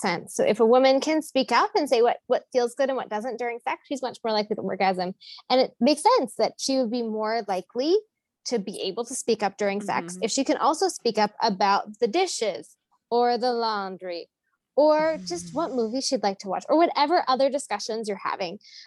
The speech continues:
Speaker 1: Um, so if women agreed that in their marriage, their opinion mattered as much as their husband's,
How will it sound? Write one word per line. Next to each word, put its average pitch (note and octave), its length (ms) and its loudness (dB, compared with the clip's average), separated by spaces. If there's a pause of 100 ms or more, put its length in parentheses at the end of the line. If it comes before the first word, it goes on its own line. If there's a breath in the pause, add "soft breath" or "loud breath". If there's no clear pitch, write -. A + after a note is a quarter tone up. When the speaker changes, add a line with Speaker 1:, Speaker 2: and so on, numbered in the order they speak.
Speaker 1:
Um, A3 180 2
so B3+ 200 6
if B3+ 180 4
women D4 440 2
agreed A#3 560 0
that B3 140 2
in A3+ 140 -2
their G#3 160 0
marriage, G3+ 560 -2
their G3+ 240 -2
opinion A3 360 -6
mattered G3 300 -2
as G#3+ 100 -8
much G3 160 -6
as G#3 100 -6
their G3+ 120 0
husband's, D#4 520 0